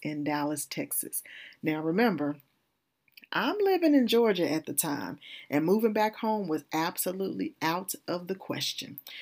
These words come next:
So like any good researcher, I was on to the next. So I ended up applying for a school in Georgia.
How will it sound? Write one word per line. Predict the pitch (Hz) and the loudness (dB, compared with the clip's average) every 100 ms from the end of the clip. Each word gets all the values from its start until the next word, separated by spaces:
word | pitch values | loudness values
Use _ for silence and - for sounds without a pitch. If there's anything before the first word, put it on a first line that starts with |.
| - | -8
So | - 165 | 0 2
like | 156 151 151 - | 2 0 -4 -4
any | 170 214 | -2 0
good | 247 254 | 0 0
researcher, | 254 277 277 277 277 294 285 - - | 2 2 2 0 2 -2 -2 -8 -4
I | 160 147 | 0 0
was | 156 - - | 0 -4 0
on | 180 214 254 269 | 2 2 0 0
to | 320 302 | 0 0
the | 330 | -2
next. | 339 370 370 - - - - - - - - - - _ | -2 0 -2 0 0 0 -4 -12 -18 -18 -18 -20 -20 _
So | - 269 247 240 233 - | 4 6 8 6 6 6
I | - 214 | 6 6
ended | 269 | 6
up | 262 254 | 4 2
applying | - 180 175 170 | -2 -4 -2 -4
for | - 160 | -2 0
a | |
school | - - 165 156 | 0 -2 -2 -2
in | 160 | -4
Georgia. | 143 143 147 135 | -2 -2 -2 -6